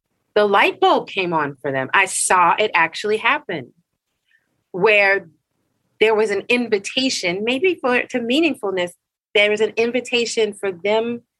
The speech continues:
to actualize what they wanted to learn about. And they started to understand the concept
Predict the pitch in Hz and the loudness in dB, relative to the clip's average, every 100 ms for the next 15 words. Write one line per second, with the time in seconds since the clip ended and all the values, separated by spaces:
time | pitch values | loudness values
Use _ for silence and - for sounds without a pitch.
0 | _ _ _ _ - 214 196 214 - 214 | _ _ _ _ -4 -2 2 0 0 -2
1 | 196 190 190 170 156 160 185 196 190 175 | 0 0 0 -2 -4 -2 -2 -2 -4 -4
2 | 170 160 160 151 147 135 - - 185 180 | -6 -6 -4 -6 -8 -12 -12 -6 -4 -2
3 | 175 196 185 175 170 170 165 - 185 160 | -2 0 0 0 -4 -4 -4 -2 -2 -2
4 | - - 240 233 - 143 131 - - | -4 -2 0 -2 -2 -2 -2 -4 -20